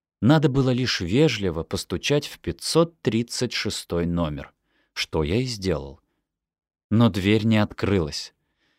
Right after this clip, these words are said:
Тогда я постучал еще раз, вежливо. За дверью послышались голоса, но она так и осталась закрытой. «Яра!»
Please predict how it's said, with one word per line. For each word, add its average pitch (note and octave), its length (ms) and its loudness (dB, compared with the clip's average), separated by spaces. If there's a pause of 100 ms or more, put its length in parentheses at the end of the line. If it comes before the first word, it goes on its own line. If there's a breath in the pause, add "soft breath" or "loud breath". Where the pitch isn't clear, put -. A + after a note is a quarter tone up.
(680)
Тогда F#2+ 300 2
я D3+ 80 2
постучал E3 500 2
еще C3+ 520 2
раз, - 360 -4 (340)
вежливо. F2 800 0 (1200)
За A2+ 180 4
дверью C#3+ 420 6
послышались D#3 720 2
голоса, D3 800 -2 (300)
но A#2 220 6
она G2+ 260 4
так A2+ 240 -4
и C3 60 4
осталась F#2+ 500 2
закрытой. F2+ 720 -4 (1080)
«Яра!» C#3 800 4